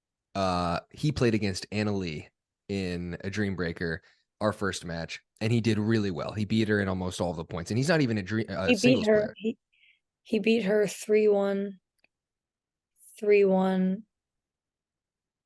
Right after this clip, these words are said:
Speaker 2: or maybe three one, two two, three zero. It was something like that.
Speaker 1: Okay. And he posted on his Instagram, I think, like, three different times. Like,
Speaker 2: <laughs>
Speaker 1: one story, then a post, then another story, like, "I beat Anna Lee. I did it."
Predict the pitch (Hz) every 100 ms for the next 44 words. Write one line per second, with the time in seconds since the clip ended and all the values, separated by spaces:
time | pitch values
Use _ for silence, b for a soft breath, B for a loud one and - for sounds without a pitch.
0 | _ - 240 247 240 247 220 214 202 -
1 | 220 185 208 190 - 196 170 214 - -
2 | _ _ 214 202 - 214 226 226 226 220
3 | - - _ _ _ _ _ _ 110 104
4 | 73 65 _ _ _ _ _ - 107 110
5 | 107 104 - _ _ _ _ 117 110 -
6 | 131 - 151 127 117 107 107 - 98 101
7 | 98 - 147 127 110 - - 165 208 160
8 | 143 120 101 110 90 - - - _ b
9 | b b - 107 233 175 156 - 151 147
10 | 143 139 131 120 - - 175 165 151 139
11 | 131 131 131 123 - 127 127 120 110 -
12 | 143 143 151 139 135 127 131 135 123 -
13 | B B B 117 120 127 120 113 -